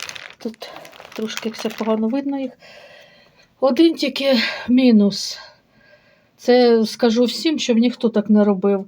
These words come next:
Оцінач-, оцінка посилки була двісті гривень. Не можна так робити.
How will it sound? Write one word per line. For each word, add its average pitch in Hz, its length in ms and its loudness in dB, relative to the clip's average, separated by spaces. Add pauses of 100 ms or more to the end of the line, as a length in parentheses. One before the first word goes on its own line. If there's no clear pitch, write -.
(480)
Оцінач-, 254 1000 0
оцінка 247 560 2
посилки 240 540 -2
була 208 300 2
двісті 220 400 -2
гривень. 190 560 -4 (960)
Не 226 120 4
можна 208 340 4
так 214 200 -6
робити. 226 540 -2